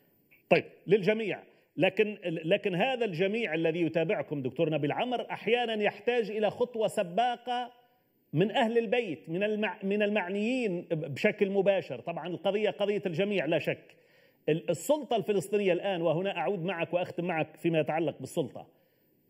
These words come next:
ما المطلوب بصراحة ووضوح في هذه اللحظات من السلطة الفلسطينية، وهي التي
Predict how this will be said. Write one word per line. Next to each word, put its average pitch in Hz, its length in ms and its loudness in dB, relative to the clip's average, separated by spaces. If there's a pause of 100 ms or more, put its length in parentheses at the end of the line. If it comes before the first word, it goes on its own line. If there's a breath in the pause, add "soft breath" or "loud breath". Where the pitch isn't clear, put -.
ما 302 80 4
المطلوب 240 600 2
بصراحة 190 460 0
ووضوح 170 460 2
في 160 160 0
هذه 180 220 2
اللحظات 175 540 -2
من 165 100 -2
السلطة 151 340 -4
الفلسطينية، 160 580 0
وهي 165 240 2
التي 160 480 -2